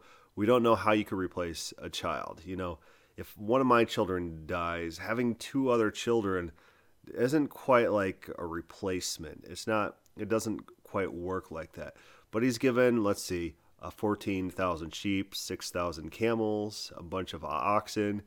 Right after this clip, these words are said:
and female donkeys. And, uh, so all sorts of riches and wealth flow to him because he is God's righteous person who God loves and wants to bless.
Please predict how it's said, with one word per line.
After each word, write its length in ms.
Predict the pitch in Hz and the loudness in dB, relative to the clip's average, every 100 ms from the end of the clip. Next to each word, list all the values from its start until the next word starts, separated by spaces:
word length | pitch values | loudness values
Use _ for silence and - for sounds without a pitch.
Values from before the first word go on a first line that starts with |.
| - _ - | -14 _ -4
and 200 | 107 104 | 0 0
female 380 | 113 107 90 87 | 2 2 2 -2
donkeys. 640 | 90 90 - 78 80 - _ - - _ - | -2 -2 -6 -14 -14 -18 _ -20 -20 _ -2
And, 320 | 104 101 95 | 0 0 2
uh, 220 | 98 98 | 2 2
so 180 | - 107 | 6 6
all 160 | 107 | 6
sorts 240 | 131 147 131 | 4 0 0
of 100 | 131 | -2
riches 600 | 104 95 107 - 107 90 | -2 0 0 0 -6 -6
and 160 | 87 87 | -6 -4
wealth 320 | 92 90 - _ | -2 -2 -6 _
flow 280 | 113 113 113 | 0 2 2
to 220 | - 82 | -2 -6
him 280 | 87 87 85 | -6 -8 -8
because 540 | 87 - 95 87 - - | -10 -4 -4 -4 -8 -10
he 320 | 90 123 117 | -6 0 4
is 320 | 127 117 - _ _ _ 92 | 4 2 -6 _ _ _ -6
God's 340 | 101 98 90 | 0 0 -2
righteous 600 | 98 98 - 98 90 - - _ _ _ _ - | -2 -2 -2 -8 -8 -12 -16 _ _ _ _ -2
person 400 | 113 104 107 98 | 0 0 -2 -2
who 180 | 92 | -2
God 400 | 85 104 104 101 | -2 0 2 0
loves 420 | 101 98 101 98 95 | -2 2 2 0 -4
and 200 | 92 92 | -4 -4
wants 240 | 92 - | -6 -6
to 80 | 87 | -10
bless. 640 | 80 95 90 71 - - | -4 -2 -2 -4 -8 -10